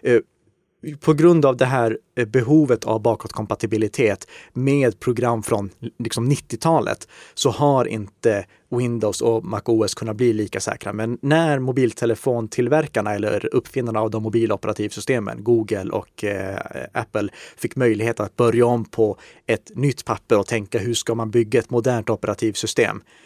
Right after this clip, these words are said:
utan att behöva ta hänsyn till massa gamla appar, då kunde de införa de här säkrare metoderna, de här säkrare sätten att ge appar åtkomst som gör att det har varit mycket, mycket svårare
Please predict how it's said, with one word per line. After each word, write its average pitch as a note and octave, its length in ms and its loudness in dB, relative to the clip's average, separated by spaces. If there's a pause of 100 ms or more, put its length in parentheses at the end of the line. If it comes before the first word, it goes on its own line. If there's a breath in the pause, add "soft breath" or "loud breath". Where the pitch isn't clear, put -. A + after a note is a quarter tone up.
(160 soft breath)
utan C3 400 2
att A2+ 80 -2
behöva A2+ 260 2
ta A#2 100 -4
hänsyn A2+ 440 -4
till A2 100 -4
massa G#2 240 -4
gamla A2 300 -2
appar, - 360 -6 (420 soft breath)
då C3 260 4
kunde A2 340 0
de G#2+ 160 -2
införa G#2+ 540 -2
de G#2 180 -4
här G2 220 -6
säkrare G#2+ 520 -2
metoderna, G2+ 680 -4 (260 loud breath)
de G#2+ 160 -4
här G2+ 260 -4
säkrare G#2 800 -2 (220 loud breath)
sätten - 760 -2
att A2 240 -2
ge A2 320 0
appar A2 440 -4
åtkomst - 680 -2
som G#2+ 260 -4
gör A2 260 2
att G2+ 120 -4
det A2+ 60 -4
har G#2+ 100 -2
varit G#2+ 220 -2
mycket, C#3+ 320 0
mycket A2+ 240 -4
svårare A2+ 640 2